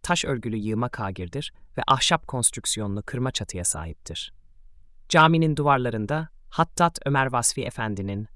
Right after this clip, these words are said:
Celi Sülüs yazıları yer almaktadır. Pendik Müftülüğü, bin dokuz yüz doksan bir yılında camiyi Hilmi Abbas Paşa Camii olarak adlandırmıştır. Restorasyon çalışmaları sırasında eklenen betonarme kısımlar kaldırılmış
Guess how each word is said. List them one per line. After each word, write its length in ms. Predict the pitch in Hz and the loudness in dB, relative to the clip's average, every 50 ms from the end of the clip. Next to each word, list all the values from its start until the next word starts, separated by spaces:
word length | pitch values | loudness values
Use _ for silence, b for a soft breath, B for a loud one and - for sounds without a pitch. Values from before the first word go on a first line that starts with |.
| - - | -8 -2
Celi 220 | - 131 139 147 | 0 0 0 2
Sülüs 360 | - - - 131 143 - - | 0 0 0 0 0 0 0
yazıları 360 | 123 117 98 98 95 101 95 113 | -2 -2 -2 -2 -4 -4 -4 -4
yer 180 | 104 98 98 | -4 -4 -4
almaktadır. 760 | 95 87 87 87 85 87 - - - - 76 78 - - - - - - - - - - - - - - - - - - - - | -4 -6 -6 -6 -8 -8 -12 -14 -16 -14 -12 -12 -12 -14 -16 -18 -20 -20 -20 -20 -20 -20 -20 -20 -20 -20 -20 -20 -20 -10 -4 0
Pendik 360 | - 170 175 185 175 175 - | 4 4 6 4 4 0 -2
Müftülüğü, 540 | 127 110 - - - 101 92 92 90 98 131 - - - - - - | -4 -6 -6 -6 -8 -6 -4 -4 -4 -6 -8 -10 -14 -20 -10 -2 2
bin 180 | 165 165 165 | 2 4 4
dokuz 300 | 156 147 - - 165 143 | 2 0 0 -2 -4 -2
yüz 200 | 131 123 117 - | -2 -4 -4 -4
doksan 420 | - 113 - - - 147 135 127 113 | -4 -2 2 2 2 2 2 0 0
bir 100 | 135 131 | -2 -2
yılında 480 | 123 117 101 98 92 92 90 90 95 | -2 -4 -4 -4 -4 -4 -4 -6 -4
camiyi 560 | - - 123 120 123 123 123 120 131 147 160 - - - - - - - - - - | 0 2 2 2 2 2 0 -2 -2 -4 -4 -6 -10 -18 -20 -20 -20 -20 -10 -2 0
Hilmi 280 | 160 160 165 175 165 | 2 4 4 4 2
Abbas 360 | - - - - 151 151 - - | 0 0 2 4 4 4 4 2
Paşa 300 | - 120 - - 113 101 | -2 -2 -4 -4 -2 0
Camii 380 | - 123 120 120 127 131 127 | 0 2 2 2 0 -2 -2
olarak 320 | 104 87 87 87 87 - - | -4 -4 -6 -8 -8 -10 -12
adlandırmıştır. 840 | 78 - 78 80 80 78 78 80 85 - - - - - - - - - - - - - - - - - - - - - - - - - - - - - | -10 -8 -8 -8 -8 -8 -10 -10 -8 -8 -8 -10 -10 -14 -14 -14 -16 -18 -20 -20 -20 -20 -20 -20 -20 -20 -20 -18 -18 -20 -20 -20 -20 -20 -20 -6 0 2
Restorasyon 720 | 151 156 - - - 180 180 175 175 - - 190 190 185 | 4 6 6 6 6 8 8 8 8 8 6 6 4 2
çalışmaları 560 | - - 143 120 117 - - 107 104 104 101 | 2 0 0 0 0 0 -2 -2 -4 -2 0
sırasında 520 | 104 - - 107 104 - - - 104 98 92 | 0 0 0 0 0 0 0 -2 -2 -4 -6
eklenen 500 | - 110 - - 113 107 104 101 101 95 | -6 -8 -6 -4 -4 -2 -2 -2 -2 -2
betonarme 480 | 113 - - 139 131 127 127 131 131 | -4 -4 -2 0 0 0 0 0 -2
kısımlar 480 | - - - - 117 110 104 101 95 - | -2 0 0 0 0 0 -2 -4 -4 -6
kaldırılmış 680 | - - 92 95 90 - - 82 85 123 165 - - | -6 -6 -6 -6 -6 -6 -6 -6 -4 -4 -2 -2 -4